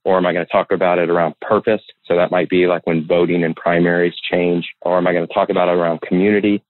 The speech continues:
That might be how to support local merchants. But our lens of the world in covid nineteen is to try to contextualize it on behalf of our readers all around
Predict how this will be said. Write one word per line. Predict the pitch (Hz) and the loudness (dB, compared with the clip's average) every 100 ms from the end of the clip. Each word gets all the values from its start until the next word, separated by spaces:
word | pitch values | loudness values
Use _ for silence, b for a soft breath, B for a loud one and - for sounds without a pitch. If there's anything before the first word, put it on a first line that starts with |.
| _ _ - | _ _ -4
That | 92 | 0
might | 92 87 | 0 0
be | 90 | 0
how | 90 | 0
to | 90 - | -2 -4
support | 107 - 92 90 - | -6 -2 0 0 0
local | 90 85 82 | -2 -2 -2
merchants. | 82 90 - 87 - - _ _ _ - | 0 0 0 -4 -6 -20 _ _ _ -2
But | 101 92 | -2 0
our | 104 110 110 | 0 2 2
lens | 104 101 98 95 90 | 0 0 0 0 0
of | 90 85 | 0 0
the | 90 | 0
world | 87 90 87 85 80 - - - - | 2 2 2 0 -2 -10 -20 -20 -6
in | 98 92 92 | -2 0 -2
covid | - 98 90 90 | 0 0 2 0
nineteen | 87 87 - 92 87 | 0 -2 -2 0 2
is | 85 - | 2 0
to | 80 | -6
try | - 92 90 | 0 0 0
to | |
contextualize | 85 82 92 90 - 87 85 85 85 | -4 -4 -2 -2 -2 0 2 0 0
it | 85 | 0
on | 82 80 | 0 -2
behalf | 80 87 82 | -2 0 0
of | 85 | 0
our | 85 85 | 0 2
readers | 85 85 82 80 | 2 2 0 0
all | 87 82 82 | 2 2 2
around | 80 80 | 0 -2